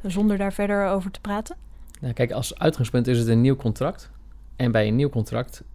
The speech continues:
Speaker 2: geldt opnieuw de schriftelijkheidseis. Dat is het uitgangspunt. Hè, de wet kent daar één uitzondering op in, eh, in artikel zeshachtzestig.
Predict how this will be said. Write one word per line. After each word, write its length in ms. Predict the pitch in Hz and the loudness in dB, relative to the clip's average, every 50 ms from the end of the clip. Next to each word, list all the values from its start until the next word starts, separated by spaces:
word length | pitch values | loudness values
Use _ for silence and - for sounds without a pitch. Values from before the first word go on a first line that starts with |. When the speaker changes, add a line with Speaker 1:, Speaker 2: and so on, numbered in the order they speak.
| - - - | -16 -16 -12
Speaker 2:
geldt 280 | - - 139 120 - | -4 0 0 0 0
opnieuw 280 | 101 104 104 101 104 110 | 0 0 2 2 0 0
de 140 | - 107 101 | 0 -2 -2
schriftelijkheidseis. 840 | - - 151 143 - 117 104 - 98 - - - - - - - | 0 0 0 0 0 -4 -6 -4 -6 -6 -6 -8 -10 -10 -10 -6
Dat 180 | - 120 123 - | -4 -2 -2 -2
is 60 | 123 | -4
het 100 | - 73 | -6 -6
uitgangspunt. 600 | 113 113 - 113 110 - - - - 120 123 - - | -6 -4 -4 -6 -6 -6 -8 -10 -10 -12 -12 -12 -14
Hè, 160 | - - 127 143 | -12 -10 -8 -6
de 100 | 139 120 | -4 -2
wet 200 | 127 123 - - | -2 -2 -2 0
kent 200 | - 117 110 - | 0 0 2 2
daar 100 | 110 - | 0 0
één 220 | 117 143 127 110 | 2 0 0 0
uitzondering 540 | 113 135 - - 117 110 107 101 98 98 101 | 0 -2 -2 -2 -2 -2 0 0 0 0 -2
op 200 | 117 131 - - | -2 -4 -6 -6
in, 120 | 117 113 | -6 -6
eh, 120 | 110 110 - | -6 -6 -6
in 140 | - 113 | -6 -6
artikel 300 | 113 110 - 110 - 113 | -6 -6 -8 -8 -8 -6
zeshachtzestig. 840 | 101 101 98 101 98 - - - - 139 120 - - 120 110 - | -4 -2 -2 -2 -4 -6 -8 -6 -4 -4 -4 -4 -6 -8 -10 -10